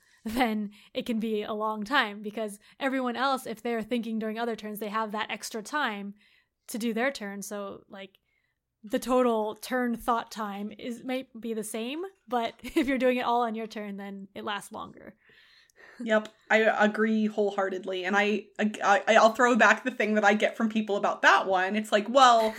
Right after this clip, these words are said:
Speaker 1: <laughs>
Speaker 2: what if the game state changes?" And it's like, "Okay, well, you can still come up with a plan. And if the, that,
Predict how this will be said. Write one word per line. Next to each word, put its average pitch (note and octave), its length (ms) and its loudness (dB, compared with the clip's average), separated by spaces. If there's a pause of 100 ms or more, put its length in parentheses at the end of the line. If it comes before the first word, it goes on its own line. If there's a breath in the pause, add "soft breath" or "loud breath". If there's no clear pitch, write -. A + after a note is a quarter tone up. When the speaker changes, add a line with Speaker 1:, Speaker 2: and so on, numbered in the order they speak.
Speaker 1:
<laughs> - 140 -16
Speaker 2:
what C4+ 160 8
if C4 120 2
the C4 60 4
game B3 320 4
state - 380 0
changes?" - 840 -4
And A3 120 -2
it's G#3+ 120 -6
like, G#3 240 -2
"Okay, A#3+ 560 2
well, G#3+ 220 -6
you A#3+ 80 0
can C4 140 0
still F4+ 180 -4
come C4+ 220 2
up C4+ 100 0
with A3 140 -6
a - 20 0
plan. G3+ 720 -4 (380 soft breath)
And G#3 80 4
if - 120 -2 (280)
the, A3 180 -2
that, - 260 8